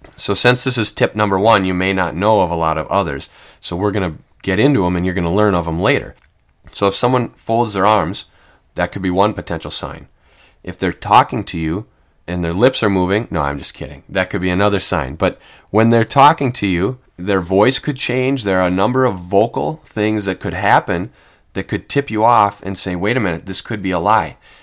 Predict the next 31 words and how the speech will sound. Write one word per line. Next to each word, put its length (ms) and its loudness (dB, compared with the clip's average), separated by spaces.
Then 160 -2
you 80 -2
see 200 0
them 140 0
fold 300 -2
their 140 -2
arms. 480 0
Then 200 2
you 80 2
see 300 2
them 340 0
step 440 0
backwards, 680 0
or 120 -2
you 100 0
see 180 4
them 180 -2
cross 400 2
their 140 2
legs 480 2
and 160 -2
do 120 -2
multiple 840 4
deceptive 680 0
behaviors 680 -2
at 200 -6
once. 540 0
Now 500 4
you 140 -6
can 360 -4
know 380 4